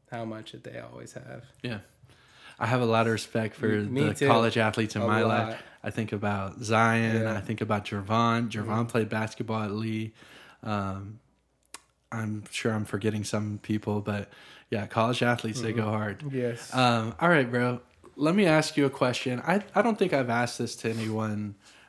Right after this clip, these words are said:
Speaker 2: uh, lately, and I can, don't remember if I asked this to you on your first time on the show. So if I did, just forget about
Speaker 1: Mm-hmm.
Speaker 2: that. But, um, I wanna ask you about,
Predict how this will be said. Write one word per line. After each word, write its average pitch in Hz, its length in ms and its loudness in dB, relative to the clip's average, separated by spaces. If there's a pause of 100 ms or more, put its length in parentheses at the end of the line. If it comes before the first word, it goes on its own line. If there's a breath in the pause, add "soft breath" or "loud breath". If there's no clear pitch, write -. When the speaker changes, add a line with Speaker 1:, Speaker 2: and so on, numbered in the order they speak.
Speaker 2:
uh, 104 520 -4 (640)
lately, 117 720 -2 (440 loud breath)
and 113 840 0 (400)
I 123 100 -2
can, 123 240 -6
don't 139 300 4
remember 120 400 2
if 107 100 -4
I 113 80 2
asked 110 280 -4
this 107 160 -6
to - 120 -6
you 110 180 -2
on 107 120 -2
your 104 100 -4
first 107 300 -6
time 104 260 -4
on 98 60 -8
the 101 80 -8
show. 104 320 -4 (160)
So 110 220 -8
if 113 160 -6
I 107 80 0
did, 110 420 -2 (880 loud breath)
just 110 220 -4
forget 113 260 2
about 104 200 0
Speaker 1:
Mm-hmm. 131 100 -6
Speaker 2:
that. 104 260 0
But, 104 260 0 (560 loud breath)
um, 113 440 0 (100)
I 135 140 6
wanna 185 220 6
ask 127 360 2
you 117 280 2
about, 107 840 -2